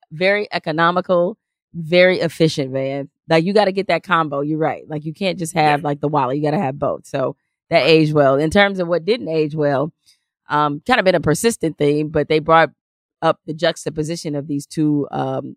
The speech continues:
Speaker 1: fake wars, the war on drugs and the war on terror. Uh, neither
Speaker 2: Mm-hmm.
Speaker 1: one of those aged <laughs> really well.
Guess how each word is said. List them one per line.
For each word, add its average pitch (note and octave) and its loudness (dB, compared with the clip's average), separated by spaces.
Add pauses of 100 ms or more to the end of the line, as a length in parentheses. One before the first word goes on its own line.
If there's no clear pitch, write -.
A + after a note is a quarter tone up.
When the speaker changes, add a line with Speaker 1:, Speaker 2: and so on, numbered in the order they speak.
(140)
Speaker 1:
fake D3 0
wars, C#3+ 0
the D3 -2
war D3+ 0
on D3 -2
drugs D3+ 2
and C#3+ -2
the C#3+ -2
war D3+ 0
on D3 -2
terror. D3+ -2 (460)
Uh, D3 4
neither F#3+ 4
Speaker 2:
Mm-hmm. F#3+ 4
Speaker 1:
one A#3+ 6
of A3+ 6
those E3 2
aged E3 4 (120)
<laughs> - -2
really D#3 2
well. D3+ 2